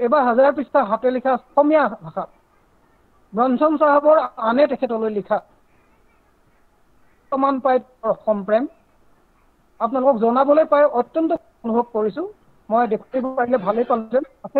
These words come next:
মোৰ যে সেই বাৰ হাজাৰ পৃষ্ঠা ইয়াৰ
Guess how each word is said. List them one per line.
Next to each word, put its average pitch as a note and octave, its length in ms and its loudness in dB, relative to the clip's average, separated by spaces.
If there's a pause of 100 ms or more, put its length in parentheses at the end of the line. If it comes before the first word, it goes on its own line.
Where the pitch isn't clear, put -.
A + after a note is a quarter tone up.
মোৰ A#3+ 100 0 (1300)
যে C4+ 100 8 (1120)
সেই D#4+ 180 2
বাৰ B3+ 120 4 (100)
হাজাৰ D4 220 4
পৃষ্ঠা D#4 240 -2
ইয়াৰ C#4+ 260 2